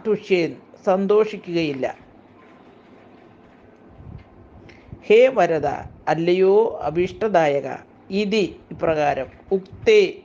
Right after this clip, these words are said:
അങ്ങയാൽ പറയപ്പെട്ടപ്പോൾ, ഭവതേ, അങ്ങേക്കായിക്കൊണ്ട്, തോയം, ജലം, അസ്മിൻ, ഇവൻ, ധാതുകാമേ,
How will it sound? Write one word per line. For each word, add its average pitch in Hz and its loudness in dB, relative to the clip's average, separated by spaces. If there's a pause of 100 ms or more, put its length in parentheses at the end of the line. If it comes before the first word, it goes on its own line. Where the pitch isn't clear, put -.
(160)
അങ്ങയാൽ 185 -2
പറയപ്പെട്ടപ്പോൾ, 160 -2 (600)
ഭവതേ, 190 4
അങ്ങേക്കായിക്കൊണ്ട്, 185 -2 (520)
തോയം, 185 0 (160)
ജലം, 156 0 (380)
അസ്മിൻ, 180 -4 (100)
ഇവൻ, 160 -2 (640)
ധാതുകാമേ, 190 0